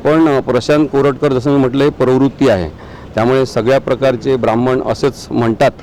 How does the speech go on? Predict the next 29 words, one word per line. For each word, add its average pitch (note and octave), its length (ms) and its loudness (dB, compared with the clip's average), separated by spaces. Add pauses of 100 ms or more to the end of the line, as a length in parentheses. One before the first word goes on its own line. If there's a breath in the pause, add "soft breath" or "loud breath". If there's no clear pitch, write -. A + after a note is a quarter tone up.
असं A2 220 0
नाही. G2+ 220 0 (520 loud breath)
अ, A2 60 -4 (760)
आणि, A#2 560 2
अ, G2+ 320 0 (180)
स्वतः A2+ 280 2
बाजीप्रभू A#2+ 540 0
देशपांडे A#2 500 0
यांचे A2 340 2
नातेवाईक A2+ 480 2
असलेले A2 420 0 (340 loud breath)
माझे G#2+ 160 0
मित्र A2 260 0
आहेत, G#2 200 2 (420 loud breath)
त्यांच्याशी A#2+ 360 0
मी C#3+ 100 2
आत्ता C3 220 -2
पुण्यात B2+ 280 0
बोललो. A2+ 360 0 (400 loud breath)
त्यांनी A#2+ 240 2
सांगितलं B2+ 400 0
की, D3+ 420 2
अ, A#2 380 2 (240)
आम्हाला B2+ 480 2
जे A2+ 200 -2
काही C#3 420 2 (120)
आयुष्य B2+ 440 0
दिलेलं A#2 320 -2
आहे E2+ 120 -8